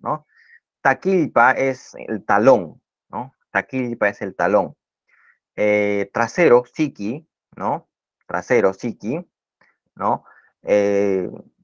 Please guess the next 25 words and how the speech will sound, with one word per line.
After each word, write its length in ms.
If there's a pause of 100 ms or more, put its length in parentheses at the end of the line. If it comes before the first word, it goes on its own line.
las 320
costillas, 840
huajta, 760 (220)
¿no? 180
Las 240
costillas, 720
huajta, 680 (500)
¿no? 300 (600)
Eh, 540
la, 260 (260)
en 160
este 220
caso, 300
la 140
espalda, 760 (140)
la 180
espalda 760
es 500
guasa, 540 (280)
¿no? 360
Guasa, 600
la 140
espalda 480
es 340
guasa, 540